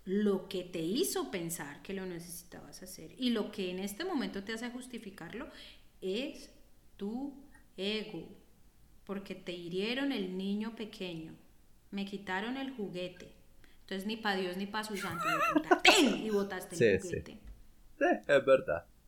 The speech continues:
Speaker 1: Mm.
Speaker 2: Pero bueno, ese fue mi viaje emocional de transición que quería compartir con todos durante este podcast.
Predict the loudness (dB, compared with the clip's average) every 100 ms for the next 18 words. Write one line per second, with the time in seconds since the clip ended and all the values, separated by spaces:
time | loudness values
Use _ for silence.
0 | -20 -16 -16 -14 -12 -12 -12 -12 2 6
1 | 8 8 6 4 -8 0 2 4 6 6
2 | 6 10 10 10 6 4 4 6 8 8
3 | 8 4 6 8 8 8 6 6 0 2
4 | 4 4 4 6 6 6 4 4 4 2
5 | 0 2 6 6 6 6 6 6 0 -2
6 | 2 0 4 2 2 -2